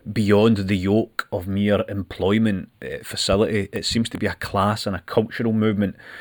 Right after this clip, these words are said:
Um, so I think we need to look at some, something on that, right? And we'll probably look at some of the early labour disputes that had been recorded in Scottish urban history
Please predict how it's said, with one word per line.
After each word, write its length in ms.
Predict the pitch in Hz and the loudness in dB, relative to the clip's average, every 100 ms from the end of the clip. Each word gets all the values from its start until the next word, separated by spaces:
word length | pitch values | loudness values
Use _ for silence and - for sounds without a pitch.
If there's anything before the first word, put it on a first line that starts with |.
| - - _ 98 | -20 -20 _ -2
Um, 320 | 95 95 - | 0 0 0
so 160 | - | 4
I 60 | 143 | 4
think 300 | - 175 185 | 6 0 2
we 80 | 185 | 0
need 160 | 156 | 2
to 60 | 135 | 2
look 220 | 120 127 | 2 2
at 140 | 131 - | -2 0
some, 340 | 123 117 104 - - - | 2 2 0 -8 -20 -10
something 420 | - 123 117 107 | 0 2 2 2
on 200 | 101 98 | 2 2
that, 360 | 95 95 - - 101 | 2 2 -2 -6 -4
right? 160 | 104 - | -2 2
And 100 | 113 | 4
we'll 100 | 123 | 4
probably 540 | - 175 190 208 180 | 4 6 6 6 4
look 240 | 135 135 | 4 2
at 80 | 127 | -2
some 160 | - 117 | -2 0
of 60 | |
the 120 | 107 - | 0 2
early 320 | 107 123 120 | 4 4 4
labour 300 | 117 113 110 | 4 4 2
disputes 640 | 98 110 - 104 - - - - - _ 95 | 2 -2 0 0 0 -6 -16 -20 -20 _ -2
that 100 | 98 | 0
had 120 | 92 | 0
been 140 | 98 | 0
recorded 600 | 92 - 104 104 98 92 - - - | -2 0 0 2 0 -2 -6 -20 -14
in 120 | 98 | -8
Scottish 440 | 95 - 104 87 - | -2 4 4 4 0
urban 240 | 95 92 | -2 -2
history 440 | 92 95 - 95 | -4 -4 -2 -2